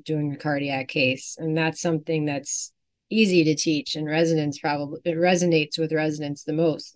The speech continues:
learning how to do a T E E. When you finish a couple months with us, people can kind of get through a basic T E E exam. And that's a really proud achievement to be able to do that. So um,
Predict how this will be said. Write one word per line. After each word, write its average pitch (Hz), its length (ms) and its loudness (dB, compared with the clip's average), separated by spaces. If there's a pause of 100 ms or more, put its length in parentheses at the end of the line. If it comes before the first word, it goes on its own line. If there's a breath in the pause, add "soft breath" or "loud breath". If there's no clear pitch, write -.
learning 160 360 -2
how 151 180 -2
to 147 120 -2
do 147 200 -2
a 147 60 -6
T 156 160 -6
E 147 340 -2
E. 156 300 0 (380 soft breath)
When 147 180 -2
you 143 220 -2
finish 156 520 -2
a 160 80 -6
couple 156 300 -4
months 143 320 -4
with 147 160 -2
us, 135 420 -4 (240)
people 151 340 0
can 143 340 -2
kind 147 240 -2
of 143 100 -8
get 151 220 2
through 165 220 6
a 143 40 -2
basic 143 380 -2
T - 180 -6
E 165 320 2
E - 20 0
exam. 123 480 -4
And 135 80 -4
that's 147 380 -4 (160)
a 156 80 -2
really 160 480 6 (400)
proud 160 280 2
achievement 156 600 -4
to 156 120 -4
be 139 180 -2
able 139 220 -6
to 131 100 -10
do 143 220 -4
that. 139 320 -6
So 143 420 -4 (720)
um, 147 560 0